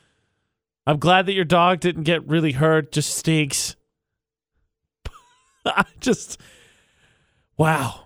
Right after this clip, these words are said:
McCall got, McCall got a whole, whole heck of a lot of skunk.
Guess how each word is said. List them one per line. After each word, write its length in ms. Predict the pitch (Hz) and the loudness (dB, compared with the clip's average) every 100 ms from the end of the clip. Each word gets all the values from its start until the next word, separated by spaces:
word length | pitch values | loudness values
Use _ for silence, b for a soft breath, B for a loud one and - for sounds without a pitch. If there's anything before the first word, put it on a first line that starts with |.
| - | -4
McCall 300 | 156 190 180 | 2 4 4
got, 240 | 180 165 _ _ - | 4 2 _ _ -10
McCall 240 | 131 175 170 | 0 2 4
got 160 | 165 | 2
a 60 | 147 | 2
whole, 500 | 147 165 165 170 160 - _ | 4 4 6 4 2 -2 _
whole 480 | - 165 165 170 160 | 0 4 4 4 4
heck 200 | 165 151 | 2 2
of 60 | |
a 40 | 156 | 2
lot 180 | 151 | 2
of 80 | 147 | 0
skunk. 480 | - 147 131 - | -4 -2 -2 -6